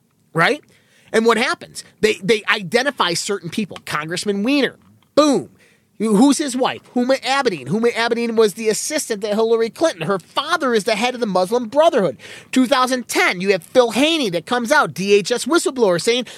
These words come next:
"We have infiltration within the D H S, the F B I, all of federal organizations from the Muslim Brotherhood, from this radical Islamic organization that's operating in the United States." They're bringing people over the border,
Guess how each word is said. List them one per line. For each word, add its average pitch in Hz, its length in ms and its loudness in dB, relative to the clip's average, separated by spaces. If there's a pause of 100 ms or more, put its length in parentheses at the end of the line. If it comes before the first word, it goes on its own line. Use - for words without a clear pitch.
(180)
"We 269 100 0
have 247 220 2
infiltration 311 840 -2
within 226 220 2
the 226 100 6
D 262 220 0
H 262 240 2
S, 269 180 0
the 214 240 0
F 240 180 -2
B 254 200 0
I, 247 340 2 (460)
all 262 260 6
of 269 80 2
federal 262 360 0
organizations 233 640 2
from 254 200 0
the 247 80 2
Muslim 226 400 2
Brotherhood, 294 640 2
from 214 140 0
this 220 140 -2
radical 185 540 -2
Islamic 196 600 -4
organization 185 580 0
that's 214 200 -4
operating 147 360 -2
in 185 60 -6
the 170 60 -2
United 175 200 -2
States." 359 280 -2
They're 233 80 4
bringing 254 500 2
people 254 440 -2
over 262 260 2
the 302 80 4
border, 285 640 2